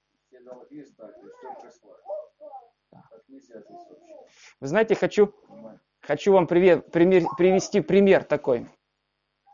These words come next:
Speaker 2: Э, я, значит, в Малахе, э, проходили курс Малахия, и курс быстро закончился, на один день должен был дольше быть. Ну, всё быстрее, быстрее, быстрее, я уже приехал домой,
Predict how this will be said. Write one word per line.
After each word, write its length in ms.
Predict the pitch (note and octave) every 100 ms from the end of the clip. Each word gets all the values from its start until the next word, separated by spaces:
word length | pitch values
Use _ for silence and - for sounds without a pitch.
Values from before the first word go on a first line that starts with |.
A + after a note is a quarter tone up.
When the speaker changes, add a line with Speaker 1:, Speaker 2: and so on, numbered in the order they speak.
| - _ _ _ -
Speaker 2:
Э, 240 | C#3+ D3
я, 180 | C#3+ F#3+
значит, 340 | D#3+ - - - -
в 160 | B2
Малахе, 600 | C#3 D#3+ G#3+ G#3 C#3 B2+ - _
э, 180 | - C#3 -
проходили 560 | C#3+ - D3 C3 A#2+ -
курс 240 | D3 C#3
Малахия, 640 | C#3 D#3 G3 G3 D3 C#3 C3 _ _ _ _
и 340 | - G#3 G#3 F#3 A2+ C#2+
курс 240 | - F#3 D#3
быстро 300 | E3 F3+ D#3+
закончился, 680 | C#3+ F#3+ C4+ A#3+ G3 - F3
на 160 | D#3+
один 240 | E3+ E3 F3
день 200 | F3+ E3+
должен 260 | E3+ D3+
был 140 | D3+ E3
дольше 400 | E3 C4 - D#3+
быть. 340 | C#3+ C#3 - _ _ _
Ну, 300 | F3+ G#3 D3 -
всё 160 | -
быстрее, 420 | D3+ D#3+ - B3 F#3+
быстрее, 300 | D3+ - D#3+
быстрее, 520 | E3 - A#3+ A3 F3+
я 100 | E3+
уже 160 | D#3
приехал 420 | D#3 D#3+ D#3 D3+ D3
домой, 460 | D#3+ A3+ C4 A3+